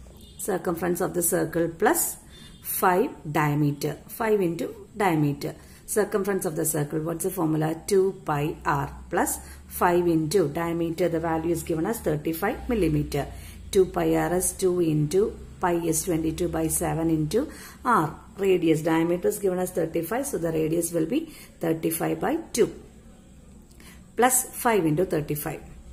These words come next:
Okay, here two get cancelled, seven get cancelled, giving you seven fives thirty-five. So here it is twenty-two into five plus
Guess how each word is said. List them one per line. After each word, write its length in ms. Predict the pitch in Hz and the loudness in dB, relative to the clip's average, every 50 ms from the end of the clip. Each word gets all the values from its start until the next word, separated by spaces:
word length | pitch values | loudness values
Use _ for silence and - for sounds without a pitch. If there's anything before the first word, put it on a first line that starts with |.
| - - - - - - - - - - - | -20 -20 -20 -20 -20 -20 -20 -20 -16 -8 -6
Okay, 240 | 302 247 - - 147 | -6 -6 -4 -6 -8
here 240 | 147 - 202 190 185 | -2 0 2 2 2
two 240 | 180 - 196 185 | 4 4 4 4
get 260 | 175 175 160 160 156 - | 4 2 0 -4 -2 -2
cancelled, 500 | 175 165 156 160 160 160 226 269 226 - | 0 0 2 2 0 0 -2 -2 -2 -2
seven 340 | - 208 175 160 156 160 | -2 -2 -2 -2 -2 -2
get 200 | 151 160 160 156 | -2 -2 -4 -2
cancelled, 400 | - 165 151 151 151 156 156 151 | -2 -2 0 0 0 -2 -2 -2
giving 300 | 151 160 160 160 156 160 | 0 0 0 0 0 0
you 100 | 175 190 | 0 -2
seven 340 | 196 - - 160 151 156 156 | -2 -4 -2 -2 -2 -2 -2
fives 280 | 151 156 151 156 151 - | -2 -4 -4 -4 -2 -2
thirty-five. 520 | - 147 139 - 147 143 - 156 139 143 143 - - - - - - | -2 -2 -2 -2 -4 -4 -2 -4 -4 -4 -6 -10 -16 -18 -20 -12 -6
So 220 | - - 208 196 | 0 2 2 2
here 340 | 190 - - - 202 190 180 | 2 0 -2 2 2 4 4
it 180 | 175 160 165 - | 2 0 0 0
is 220 | 220 294 - - - - - - - - | 0 0 0 -2 -6 -10 -18 -20 -20 -10
twenty-two 600 | - 180 170 165 165 160 165 185 185 - 233 233 196 | -4 0 2 2 2 4 2 2 0 2 2 4 4
into 260 | 170 151 151 151 160 | 4 4 2 2 0
five 380 | 156 156 - 156 135 143 143 - - - - - - - | 0 -2 -2 -2 -2 -2 -4 -6 -12 -18 -20 -20 -8 -2
plus 340 | - 233 277 277 - - - | 0 0 0 0 -4 -6 -8